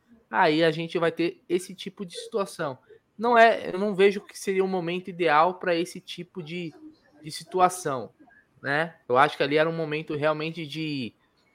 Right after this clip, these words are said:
cara, ó, você não gosta de mim, eu não gosto de você, mas, mas vamos, vamos todo mundo aqui pelo, pelo mesmo lado, que a gente tá, no final o objetivo é, é o mesmo, né, Aldo? Todo mundo quer ser campeonato, é, quer ser campeão da Libertadores.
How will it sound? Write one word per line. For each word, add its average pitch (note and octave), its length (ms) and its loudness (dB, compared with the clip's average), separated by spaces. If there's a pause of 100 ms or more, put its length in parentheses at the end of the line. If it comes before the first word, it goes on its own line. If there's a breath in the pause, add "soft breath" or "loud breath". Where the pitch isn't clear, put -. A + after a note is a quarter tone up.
(120)
cara, D3 380 10
ó, B2+ 140 6
você G#2+ 180 -4
não E3 60 -4
gosta D#3+ 160 4
de C3+ 80 -4
mim, C#3 80 -4
eu D#3 60 -2
não D3 60 0
gosto D3 120 4
de C#3 60 -6
você, B2+ 260 -2
mas, B2+ 180 -4
mas A#2+ 160 -8
vamos, C#3+ 260 -4
vamos D#3 200 0
todo D#3+ 220 -2
mundo D3 200 0
aqui C3 220 -4
pelo, B2+ 420 0 (720)
pelo C#3 220 0
mesmo C3 320 0
lado, D#3 300 8
que - 80 -2
a D#3 40 -2
gente D#3+ 240 -6
tá, E3+ 460 8
no D#3 180 -8 (160)
final E3 400 4
o F3+ 40 4
objetivo E3+ 520 -2
é, E3 120 0
é F3 120 4
o F#3+ 60 2
mesmo, C#3+ 380 -2
né, C3+ 100 0
Aldo? A#2+ 240 2
Todo C3+ 180 -8
mundo D3 200 -10
quer D#3+ 120 0
ser D3 200 -6 (360 soft breath)
campeonato, D3+ 460 0 (240)
é, B2 440 0
quer C#3+ 140 -4
ser D3 120 -6
campeão D3+ 420 0
da D3+ 80 2
Libertadores. D#3 720 0